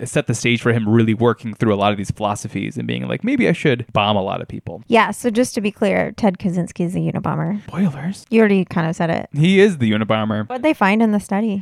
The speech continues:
Speaker 1: I don't think that it was ever released.
Speaker 2: Oh, that's a
Speaker 1: Because
Speaker 2: waste.
Speaker 1: it was found to be so unethical. And this, this guy, Henry Murray, is known for his unethical studies.
Speaker 2: Cool.
Speaker 1: Oh, the, the book you asked about. Harvard and the Unabomber, The Education of an American Terrorist.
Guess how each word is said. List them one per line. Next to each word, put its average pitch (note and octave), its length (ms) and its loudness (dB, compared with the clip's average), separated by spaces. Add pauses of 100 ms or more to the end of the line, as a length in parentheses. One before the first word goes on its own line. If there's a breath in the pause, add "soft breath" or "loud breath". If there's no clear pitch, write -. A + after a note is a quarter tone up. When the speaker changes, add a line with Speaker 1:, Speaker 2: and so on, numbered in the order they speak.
Speaker 1:
I - 60 -2
don't C#4 220 2
think D4+ 160 2
that G#3+ 160 4
it G3 40 6
was E3 100 6
ever E3 180 4
released. A2 800 -2
Speaker 2:
Oh, G3 340 2
that's G#3+ 320 -4
a - 40 -4
Speaker 1:
Because E3 360 4
Speaker 2:
waste. F#3+ 360 -2
Speaker 1:
it E3 60 6
was D#3+ 240 4
found D3+ 340 2
to D3 60 2
be C3+ 360 4
so C3+ 440 2
unethical. B2 400 0
And E3 80 2
this, G3+ 240 2
this F3+ 240 0
guy, C#3+ 480 2 (120)
Henry E3+ 220 4
Murray, B2+ 280 4
is C3 120 2
known B2+ 340 2
for A#2+ 160 -2
his A2 120 2
unethical G2+ 400 -2
studies. - 480 -6
Speaker 2:
Cool. G#3+ 360 2
Speaker 1:
Oh, - 160 8
the, D3 120 -6
the D#3+ 120 2
book - 420 -2
you A#2+ 220 0
asked G#2+ 320 0
about. G2+ 360 -4
Harvard G3 440 4
and E3+ 120 2
the D3 120 4
Unabomber, C3 500 2
The E3 140 -4
Education D3+ 720 0
of C3+ 120 0
an B2+ 60 2
American B2 300 0
Terrorist. - 580 -2